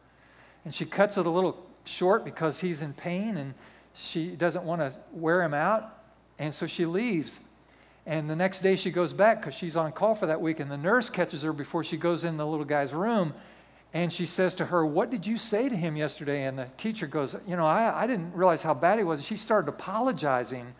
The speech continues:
for what she had done. And the nurse said, "No, no, no need to apologize. After you left yesterday, his whole demeanor changed. His attitudes changed.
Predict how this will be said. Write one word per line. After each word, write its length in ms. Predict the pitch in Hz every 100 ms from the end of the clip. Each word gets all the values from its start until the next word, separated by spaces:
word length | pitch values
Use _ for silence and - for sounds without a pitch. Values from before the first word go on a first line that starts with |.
| - - - - - _
for 200 | - 170
what 200 | 160 196
she 120 | -
had 120 | 165 135
done. 240 | 202 240
And 100 | 160
the 60 | 165
nurse 180 | 196
said, 160 | 196 165
"No, 220 | 175 269
no, 400 | 269 285 214 98 - - - _ -
no 200 | 190 254
need 180 | 254
to 100 | 196
apologize. 800 | 185 180 214 262 185 175 160 160 - - - -
After 360 | 196 240 240
you 280 | 214 220 233
left 460 | 185 185 254 254 196
yesterday, 460 | 170 - 160 170
his 320 | 143 175 220
whole 300 | - - 240
demeanor 540 | 220 202 180 233 269 190
changed. 520 | - - 247 226 233
His 180 | 185 143
attitudes 760 | - 180 240 254 - 220 - -
changed. 440 | - 185 190 185